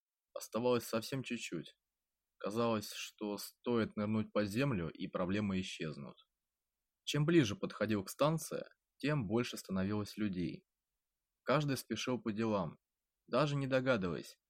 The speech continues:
что шел рядом с человеком, совсем недавно совершившим убийство. Возле входа Захар увидел Татьяну.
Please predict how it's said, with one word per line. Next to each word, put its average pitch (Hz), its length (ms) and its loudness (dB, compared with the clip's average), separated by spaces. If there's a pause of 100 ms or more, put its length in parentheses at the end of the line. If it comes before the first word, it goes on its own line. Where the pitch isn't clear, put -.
(160)
что - 280 -8
шел 135 320 0
рядом 101 260 2
с 95 60 -10
человеком, 98 600 0 (380)
совсем 107 340 -2
недавно 98 440 4
совершившим 98 680 -4
убийство. 80 600 -4 (960)
Возле 131 340 0
входа 147 360 2
Захар 95 340 0
увидел 117 340 2
Татьяну. 87 720 -4